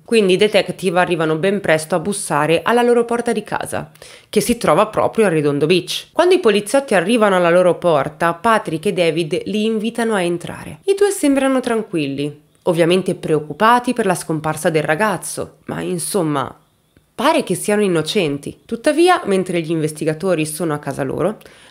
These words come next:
ne approfittano per raccogliere alcune fibre da un tappeto presente in salotto.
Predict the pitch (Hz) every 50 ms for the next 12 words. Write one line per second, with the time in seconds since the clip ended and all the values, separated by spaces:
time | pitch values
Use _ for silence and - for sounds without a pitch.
0 | _ - 262 277 277 - 349 339 349 - 247 247 - 277 269 269 269 269 202 -
1 | 214 226 226 - - 196 202 196 214 208 202 202 202 202 - - 196 190 185 -
2 | - - 180 160 160 175 180 180 180 - 185 208 226 240 254 254 247 - 269 262
3 | - - 190 185 - 190 - - 233 247 175 196 180 175 170 185 185 196 190 -
4 | 214 196 151 - 156 - _ - 196 170 -